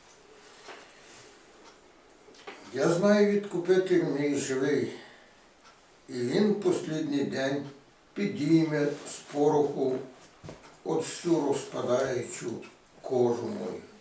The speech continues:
Читаємо значення цього тексту. Цей текст показує,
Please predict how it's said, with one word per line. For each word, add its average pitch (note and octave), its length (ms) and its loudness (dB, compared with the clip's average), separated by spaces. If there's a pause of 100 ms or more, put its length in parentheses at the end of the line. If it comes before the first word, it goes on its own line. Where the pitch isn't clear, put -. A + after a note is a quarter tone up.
(2250)
Читаємо A#2+ 680 -4 (500)
значення D3+ 560 -2 (160)
цього A2+ 200 -10
тексту. - 480 -14 (2250)
Цей F3 220 4
текст F#3+ 380 2
показує, B2 760 -2